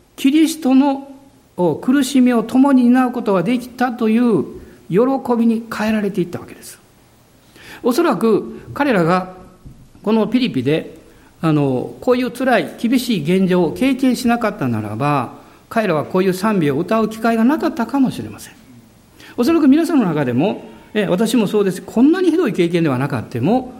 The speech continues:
同じような経験はあります。涙が流れてきて苦しいなと思うことがある。これどうしたらいいんだろうと思うとき、もう見上げるのはイエス様しかいないから、主を見上げて、その時どうしますか？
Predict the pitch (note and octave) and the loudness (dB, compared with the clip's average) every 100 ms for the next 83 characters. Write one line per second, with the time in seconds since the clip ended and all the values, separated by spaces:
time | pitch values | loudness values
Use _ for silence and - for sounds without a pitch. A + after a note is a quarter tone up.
0 | - - D4 D#4 D#4+ C4 - D#3+ D#3 B2+ | -14 0 2 2 2 0 0 -2 0 -2
1 | G#2+ A2 G#2 - - _ _ _ _ _ | -4 -6 -10 -16 -20 _ _ _ _ _
2 | - E3+ F#3 F3+ E3+ C#3+ E3+ F3+ F#3 F#3 | -6 0 4 4 2 2 2 0 0 -2
3 | - G#3 - - - - - D3+ D#3+ F3 | -2 -2 -2 -8 -20 -16 -6 -4 0 0
4 | G3+ B3 G#3 F#3+ F#3 E3+ B2 G2+ G2+ - | 0 0 0 0 -2 -2 -6 -8 -14 -20
5 | _ _ _ _ - E3 D3+ A#3 C#4+ D4+ | _ _ _ _ 0 0 2 0 0 2
6 | C#4+ D4 C#4+ D#4 C4+ A#3+ A#3+ G3+ - - | 2 2 2 0 2 2 2 -2 -6 -8
7 | - - - - - - A#3 A3 F#3+ A#3+ | -12 -16 -18 -20 -20 -4 0 2 4 2
8 | B3 A#3+ G#3 F3 F3+ G3+ F3+ D3 - C#3+ | 2 2 2 2 2 2 0 -2 -2 -2
9 | E3+ F3+ - A2 G2+ - - - E4+ C#4 | 0 0 -2 -6 -10 -18 -6 0 2 4
10 | D4 B3+ G#3+ - - - - C#4 D4+ C4 | 4 2 2 -2 -6 -18 -4 -2 0 0
11 | F3+ A#3+ B3+ A#3+ A3+ - - | 0 0 0 0 -2 -6 -14